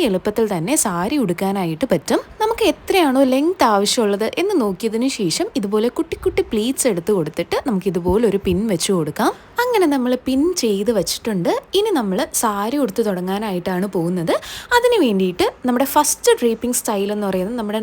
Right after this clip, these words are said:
normally സാരി ഉടുക്കുന്ന പോലെ തന്നെയാണ്, ചെറിയ ഒരു വ്യത്യാസം മാത്രമേ ഉള്ളൂ. അപ്പോൾ ദാ ഇതുപോലെ നമ്മുടെ സാരി നമ്മൾ ഉടുത്ത് സ്റ്റാർട്ട് ചെയ്യാണ്. നിങ്ങളുടെ സാരിക്ക് മാച്ച് ആകുന്ന രീതിക്ക് ഒരു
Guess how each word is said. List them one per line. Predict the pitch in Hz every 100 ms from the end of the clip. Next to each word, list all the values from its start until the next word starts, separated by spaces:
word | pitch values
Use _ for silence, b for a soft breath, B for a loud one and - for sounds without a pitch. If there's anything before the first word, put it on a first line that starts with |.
| 214
normally | 196 226 269 320 -
സാരി | 247 190 208 220
ഉടുക്കുന്ന | 190 220 226 226
പോലെ | 175 180 262 240
തന്നെയാണ്, | 185 214 165 208 - B B -
ചെറിയ | 440 427 453 466 294
ഒരു | 247
വ്യത്യാസം | 185 - 202 196 226 180
മാത്രമേ | 165 170 233 247 202
ഉള്ളൂ. | 180 480 B B B
അപ്പോൾ | 202 214
ദാ | -
ഇതുപോലെ | 190 190 190 220 - 214
നമ്മുടെ | 190 208 -
സാരി | 185 180 254
നമ്മൾ | 247 190 180
ഉടുത്ത് | 175 - 294
സ്റ്റാർട്ട് | - 185 170 170
ചെയ്യാണ്. | 208 175 165 415 B B B
നിങ്ങളുടെ | 330 427 349
സാരിക്ക് | 240 214 233 247
മാച്ച് | 190 180 - 214
ആകുന്ന | 208 214 202
രീതിക്ക് | 175 175 -
ഒരു | 311